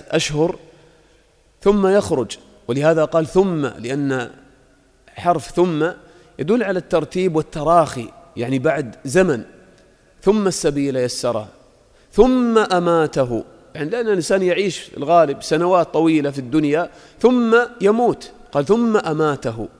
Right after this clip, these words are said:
لكن ما قال: "ثم أقبره"، بل قال ماذا؟ "فأقبره". والفاء تدل على الترتيب والتعقيب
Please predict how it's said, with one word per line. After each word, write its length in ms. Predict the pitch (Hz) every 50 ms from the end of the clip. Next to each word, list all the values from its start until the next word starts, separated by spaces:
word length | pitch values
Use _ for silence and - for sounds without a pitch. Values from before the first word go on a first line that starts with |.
| _ _ _ _ _ _ _ -
لكن 200 | - - - 156
ما 160 | 156 190 226 226
قال: 220 | - 226 196 170
"ثم 400 | - - 170 175 170 160 156 151
أقبره"، 760 | 135 120 127 - - 117 117 120 110 110 107 104 107 107 - - - _ _ _ _ _ _ _ _ _ _ _ _ _ _ _ _ -
بل 100 | 113 123
قال 200 | - 139 139 139
ماذا؟ 400 | 143 151 143 131 117 139 165 - - - - - - _ _ _ _ _ _ _ _ _ _ _ _ _ _ _ _ _ _
"فأقبره". 720 | - - 170 - 247 254 - - 175 151 143 135 123 104 92 - - - - - _ _ _ _ _ _ _ _ _ _ -
والفاء 840 | 143 285 269 - - - 180 190 202 202 226 247 - - - - - - - - - _ _ _
تدل 300 | - 151 151 180 190 170
على 440 | 147 151 151 156 156 165 175 185 208 - - - - - - - - _ -
الترتيب 720 | 135 - - - 160 143 123 - - 180 190 190 165 147
والتعقيب 760 | 147 - - - 143 135 135 - - 170 170 156 139 107 87